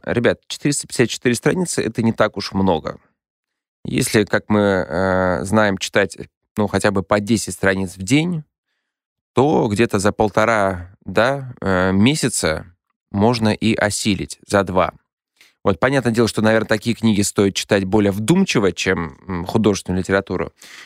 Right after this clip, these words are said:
Но, тем не менее, мне кажется, э, это стоит сделать, просто чтобы, опять же, лучше понимать себя. А наш подкаст, наш второй сезон, он именно направлен на то, чтобы понимать себя и мир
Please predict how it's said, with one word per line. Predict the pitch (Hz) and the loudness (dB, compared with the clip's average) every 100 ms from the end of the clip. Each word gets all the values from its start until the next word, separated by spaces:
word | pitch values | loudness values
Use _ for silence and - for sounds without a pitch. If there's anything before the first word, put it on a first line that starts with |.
| - - | -8 0
Но, | 113 | 2
тем | 120 123 | 4 2
не | |
менее, | 135 170 151 117 | 2 2 2 2
мне | 80 110 | 2 0
кажется, | 117 113 - 104 104 - | 2 0 0 -2 -2 -4
э, | - - _ - | -10 -12 _ -4
это | 110 | -2
стоит | 117 - 104 90 | -2 2 2 0
сделать, | 98 113 143 123 | -4 -2 -2 -4
просто | - 113 - | -4 -4 -4
чтобы, | - 90 90 - | -6 -2 0 -2
опять | - - 104 | -4 -4 -2
же, | 98 | 0
лучше | 104 - - | 0 -4 -8
понимать | 95 92 92 - | -4 0 0 0
себя. | 95 87 - | 2 2 2
А | 98 | 0
наш | 98 - | 0 0
подкаст, | 98 - 143 147 - _ | -4 -2 -4 -4 -10 _
наш | 98 92 - - _ | -2 0 -2 -10 _
второй | - 104 98 | 0 2 2
сезон, | 95 92 92 120 131 123 _ _ _ _ | -2 -4 0 0 0 -4 _ _ _ _
он | 104 104 | 0 2
именно | 104 104 202 | 4 4 4
направлен | 196 - 95 98 | 4 2 -2 -2
на | 98 | -2
то, | 135 | -4
чтобы | - 98 95 | -6 -2 -2
понимать | - 95 101 98 | 0 2 2 2
себя | - 98 120 131 | -2 0 0 0
и | 95 | -4
мир | 90 95 107 | -2 0 -2